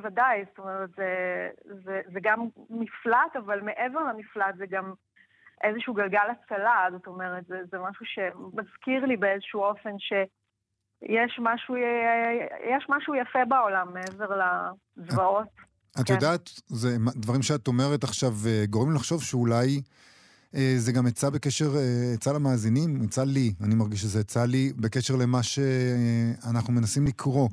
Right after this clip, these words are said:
Speaker 2: כי אנחנו נורא מנסים לקרוא משהו ייעודי, נכון?
Speaker 1: כן.
Speaker 2: אני, יש לי את ה-, בימים האלה, אני מנסה, אני לא מצליח לקרוא, ואני אומר לעצמי, "אני אשלוף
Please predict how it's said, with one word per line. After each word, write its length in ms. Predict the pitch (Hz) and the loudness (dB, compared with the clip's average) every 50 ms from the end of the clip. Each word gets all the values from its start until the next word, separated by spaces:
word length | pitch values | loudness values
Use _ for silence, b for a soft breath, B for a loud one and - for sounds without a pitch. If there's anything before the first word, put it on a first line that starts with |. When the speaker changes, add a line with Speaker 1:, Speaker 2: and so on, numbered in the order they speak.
| 95 B B B B B B B - - | -2 B B B B B B B -16 -4
Speaker 2:
כי 640 | - 123 120 117 117 117 120 120 120 120 120 117 117 123 - _ _ - | 0 2 4 4 4 4 4 4 4 4 2 2 0 -2 -8 _ _ -2
אנחנו 260 | 117 120 113 - 123 117 | 0 0 2 2 4 4
נורא 180 | 117 110 120 | 4 4 4
מנסים 340 | 143 147 143 123 - 135 135 | 4 2 2 0 0 0 0
לקרוא 480 | 127 113 - - - 104 113 127 131 131 | -2 -2 -4 -6 -4 0 2 4 4 4
משהו 400 | 127 123 120 120 - - 139 127 | 4 4 4 2 2 0 0 2
ייעודי, 720 | 127 131 135 139 113 - 123 123 120 117 117 139 120 101 - _ - - _ _ _ - | 4 4 4 2 0 0 -2 -4 -2 0 2 2 2 0 -2 _ -20 -20 _ _ _ -2
נכון? 420 | 117 104 92 101 127 139 147 147 151 | -2 -2 0 0 0 0 0 0 0
Speaker 1:
כן. 80 | 220 214 202 | 0 2 4
Speaker 2:
אני, 360 | 123 123 131 143 143 135 123 117 | 4 4 4 4 4 4 4 4
יש 220 | 120 117 110 - | 2 2 0 0
לי 80 | - 117 | -2 -2
את 80 | - 120 | -2 -2
ה-, 240 | 107 - _ - | -4 -4 _ -2
בימים 200 | 110 117 120 131 | 0 2 4 4
האלה, 120 | 135 123 113 | 4 4 4
אני 80 | 110 | 2
מנסה, 260 | 117 117 - 165 180 175 - | 2 2 2 2 0 0 2
אני 160 | 139 127 127 | 2 2 4
לא 80 | 131 127 | 4 2
מצליח 340 | 123 - - 113 101 - | 2 0 -2 -4 -4 -4
לקרוא, 280 | 104 98 - 98 98 95 B B B B B B B - | -4 -6 -4 -4 -4 -4 B B B B B B B -2
ואני 140 | 113 113 120 | 2 2 4
אומר 140 | 120 135 143 | 4 4 2
לעצמי, 240 | 143 - 143 135 | 2 2 2 4
"אני 120 | 123 123 120 | 4 4 4
אשלוף 600 | 107 - - - 151 160 151 - - - - - | 2 0 -2 0 0 0 -2 -4 -8 -12 -14 -12